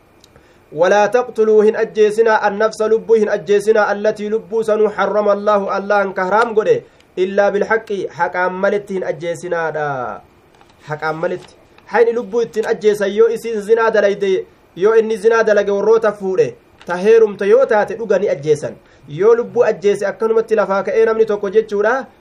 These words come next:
ni ajjeefama. Haqaan maletti lubbuun takka akkanumatti hin ajjeefamtu jechuudha duuba. Lubbuun ajjeesinaa illaa bilhaqi, haqaan maletti. وفي الصحيحين عن ابن مسعود رضي الله عنه مرفوعا: "لا يحل دم امرئ مسلم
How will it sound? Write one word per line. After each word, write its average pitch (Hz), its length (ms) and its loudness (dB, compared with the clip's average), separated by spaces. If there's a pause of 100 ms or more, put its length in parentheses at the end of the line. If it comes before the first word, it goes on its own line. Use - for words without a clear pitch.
(120)
ni 208 200 -4
ajjeefama. 156 680 -2 (320)
Haqaan 170 340 -4
maletti 180 300 -4
lubbuun 165 320 -10
takka 156 240 -6
akkanumatti 180 400 -8
hin 175 100 -8
ajjeefamtu 143 380 -6
jechuudha 143 340 -4
duuba. 120 340 -12 (420)
Lubbuun 214 400 0
ajjeesinaa 208 540 0
illaa 196 220 0
bilhaqi, 196 400 -4
haqaan 160 300 -6
maletti. 156 380 -4 (400)
وفي 147 200 -6
الصحيحين 202 540 2
عن 190 140 0
ابن 208 200 0
مسعود 208 400 0
رضي 214 340 2
الله 214 320 2
عنه 220 180 4
مرفوعا: 208 380 2
"لا 202 200 -2
يحل 214 380 0
دم 226 120 4
امرئ 220 300 2
مسلم 214 580 -2